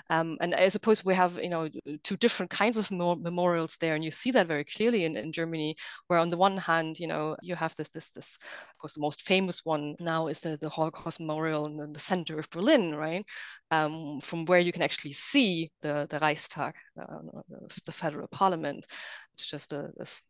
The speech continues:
stone throw away. And so you have, you know, a lot, a lot of these memorials and more are being erected, you know, c-, commemorating victim groups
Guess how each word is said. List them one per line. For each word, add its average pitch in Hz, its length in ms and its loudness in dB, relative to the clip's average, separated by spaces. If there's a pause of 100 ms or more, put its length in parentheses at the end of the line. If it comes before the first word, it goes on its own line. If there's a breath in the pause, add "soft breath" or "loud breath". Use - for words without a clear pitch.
(180)
stone 156 300 -2
throw 147 280 0
away. 151 500 2 (640 loud breath)
And 156 420 -2 (140)
so - 140 -2
you 160 140 0
have, 170 360 2
you 165 80 -4
know, 143 120 0
a - 20 -2
lot, 156 240 6
a 175 40 -4
lot 160 260 6
of 214 200 -2
these 160 480 -4
memorials 156 520 -4
and 175 140 -4
more 190 320 8
are 180 40 4
being 156 240 -2
erected, 151 540 -6 (140)
you 165 100 -10
know, 147 240 -6 (140)
c-, - 80 -20
commemorating 160 800 -4 (360 loud breath)
victim 170 400 -4
groups 151 600 -6